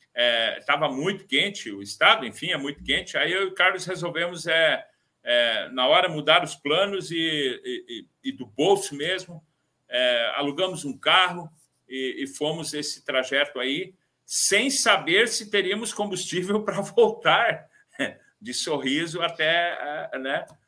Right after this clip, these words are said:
novamente voltando lá pra, pra pegar o avião de volta. Mas, no fim, deu tudo certo, e, e eu quero, assim, agradecer por demais esse povo maravilhoso aí do distrito, é, é, do Dinorma,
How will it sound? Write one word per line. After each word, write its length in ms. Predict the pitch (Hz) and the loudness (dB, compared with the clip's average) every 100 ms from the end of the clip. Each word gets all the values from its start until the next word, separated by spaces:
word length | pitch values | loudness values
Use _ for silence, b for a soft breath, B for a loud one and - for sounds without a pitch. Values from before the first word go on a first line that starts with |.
| _ 120 | _ -2
novamente 560 | 139 160 147 151 156 | 0 0 0 -2 -6
voltando 460 | 160 151 139 147 147 | -6 -4 -2 -2 2
lá 120 | 139 | 0
pra, 240 | 135 123 | 2 -2
pra 200 | - 131 | 0 -2
pegar 340 | 131 143 135 143 | 0 0 2 2
o 100 | 151 | 2
avião 320 | 151 131 139 | 0 0 -2
de 100 | 170 | -4
volta. 360 | 139 110 - _ _ b b b _ - | -2 -2 -4 _ _ b b b _ 0
Mas, 520 | 135 156 160 160 160 | 4 6 6 4 -2
no 120 | 160 | -8
fim, 220 | 156 175 | -6 -4
deu 220 | 165 147 | -2 -4
tudo 180 | 151 139 | -4 -6
certo, 720 | - - 110 135 170 - 170 - - _ _ _ | -4 0 4 6 4 -2 -14 -16 -20 _ _ _
e, 640 | 131 131 127 123 120 107 - _ _ _ | -4 0 0 0 -2 -6 -10 _ _ _
e 120 | 135 | -4
eu 200 | 139 139 | -2 -2
quero, 300 | 139 151 156 | 2 2 2
assim, 380 | 131 - 147 151 | -2 -4 -6 -4
agradecer 840 | - 120 131 131 123 - 139 139 - | -4 -4 -2 -4 -6 -4 -2 -2 -6
por 160 | 139 151 | -6 -6
demais 540 | 127 113 139 165 139 | -6 0 4 4 2
esse 240 | 127 - - | -6 -10 -8
povo 260 | 147 147 | -6 -6
maravilhoso 720 | 131 131 127 110 113 139 131 113 | -4 -2 -4 -6 -6 -4 -4 -6
aí 140 | 131 | -6
do 160 | 127 107 | -8 -14
distrito, 600 | - - 117 156 160 _ _ _ _ _ _ _ _ _ - - | -14 -8 -4 -4 -6 _ _ _ _ _ _ _ _ _ -16 -6
é, 280 | 101 107 104 b b b | -4 -4 -8 b b b
é, 580 | 107 113 110 110 107 87 | -4 -2 0 0 0 -2
do 160 | 110 123 | -8 -8
Dinorma, 680 | 123 113 127 170 180 180 | -6 0 4 4 2 -6